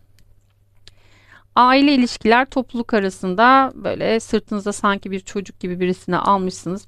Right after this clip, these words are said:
Bir eğlence ya da bir keyif alanına gideceksiniz görselleri var. Haneye gelen bir borç var, bir şeyler alacaksınız, sonra da o borcu ödeyeceksiniz görselleri var.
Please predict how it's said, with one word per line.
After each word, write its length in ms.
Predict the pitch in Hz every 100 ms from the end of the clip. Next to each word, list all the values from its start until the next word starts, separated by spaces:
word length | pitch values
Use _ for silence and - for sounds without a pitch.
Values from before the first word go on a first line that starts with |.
| -
Bir 100 | -
eğlence 540 | 202 196 196 196 202
ya 120 | 190
da 120 | 180
bir 120 | 180 185
keyif 420 | - 196 196 -
alanına 360 | 180 175 180
gideceksiniz 800 | 175 165 156 - 147 - 147 143
görselleri 680 | - 147 - 143 143 143 139
var. 280 | 175 208 - - - -
Haneye 400 | - 302 302 302
gelen 380 | 285 262 262 254
bir 200 | 247 233
borç 320 | 240 233 -
var, 180 | 214 208
bir 40 |
şeyler 320 | 208 208 196 196
alacaksınız, 720 | 185 180 180 180 - 180 175
sonra 340 | - 190 175
da 60 | 175
o 100 | 170
borcu 280 | 165 160 165
ödeyeceksiniz 760 | 156 151 151 147 - 139 -
görselleri 720 | 143 135 - 127 107 107 -
var. 360 | 160 220 240